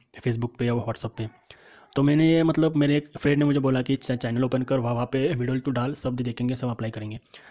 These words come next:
तो मैंने उसकी सुनी और मैंने open किया। ओके, तो basically आज का video के topic की ओर जा, जाते हैं, ठीक है, फ्रंट पे बोलूँगा मैं। तो आज की video में आपको क्या-क्या मिलने वाला है? फर्स्ट, एफिलिएट मार्केटिंग। ओके, आपको पता है, बहुत सारे लोग जो हमारा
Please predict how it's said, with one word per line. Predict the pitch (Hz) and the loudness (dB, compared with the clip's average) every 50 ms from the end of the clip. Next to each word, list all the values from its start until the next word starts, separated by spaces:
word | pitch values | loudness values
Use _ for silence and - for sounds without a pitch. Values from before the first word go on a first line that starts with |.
| - - - | -10 -4 0
तो | 160 | 2
मैंने | 151 151 151 | 4 4 4
उसकी | 147 - 156 | 4 2 0
सुनी | 143 - 139 139 143 | 0 2 2 4 4
और | 139 | 4
मैंने | 139 131 127 123 | 4 2 2 0
open | 120 - 120 117 | 0 -2 -4 -4
किया। | 113 110 110 - - _ _ _ - - _ _ - - - - _ - - | -4 -6 -10 -12 -18 _ _ _ -20 -20 _ _ -20 -20 -20 -20 _ -4 -2
ओके, | - - 123 107 - _ - | 0 0 0 -2 -2 _ 2
तो | 143 | 4
basically | 143 151 131 - - 180 180 | 6 6 6 6 6 8 8
आज | 170 165 | 6 6
का | - - | 6 6
video | 165 156 147 156 165 165 | 8 10 10 10 10 8
के | 165 - 180 165 | 6 4 2 2
topic | - - 147 143 - 139 | 4 2 2 2 4 4
की | - 160 | 6 6
ओर | 151 151 | 4 4
जा, | 139 139 127 | 4 2 2
जाते | 120 123 117 - 131 | 2 2 2 2 2
हैं, | 135 143 | 2 2
ठीक | - - | 0 -2
है, | 139 139 | -2 -2
फ्रंट | - 120 120 113 | 0 0 0 0
पे | |
बोलूँगा | 123 120 120 123 120 120 | 2 2 2 4 4 2
मैं। | 113 123 175 - - _ _ - - - - - - - - - - - _ _ _ _ - _ - | 2 0 0 -4 -8 _ _ -20 -20 -20 -20 -20 -20 -20 -20 -20 -20 -20 _ _ _ _ -4 _ 6
तो | 196 202 208 - - | 8 8 8 6 4
आज | - 185 185 - | 2 2 2 4
की | - 196 | 4 6
video | 180 165 165 165 | 6 8 8 6
में | 170 | 6
आपको | 160 - 170 | 4 4 2
क्या-क्या | - 139 120 - 135 | 2 0 2 4 4
मिलने | 139 135 139 135 | 6 6 6 6
वाला | 127 127 120 117 | 6 4 4 4
है? | 117 131 156 - - _ _ - - _ - | 2 2 0 -4 -10 _ _ -20 -20 _ -18
फर्स्ट, | - - - 160 165 - - - - | -4 0 2 2 2 0 -4 -8 -8
एफिलिएट | - - - 135 135 151 147 - - - | -4 0 2 4 4 4 2 0 0 2
मार्केटिंग। | 131 120 113 113 - 127 - 120 107 98 - - - - | 2 2 2 2 0 0 0 -2 -2 -4 -8 -12 -12 -8
ओके, | - - 127 | -4 -2 0
आपको | 131 120 - - 147 | 0 0 0 2 2
पता | - 127 123 - 147 | 2 2 2 4 4
है, | 143 143 | 4 4
बहुत | 131 131 127 131 - | 4 4 2 2 4
सारे | 143 139 | 4 4
लोग | 131 131 135 127 | 4 4 4 4
जो | 127 135 | 4 4
हमारा | 123 123 127 131 131 135 143 | 4 4 4 4 2 2 0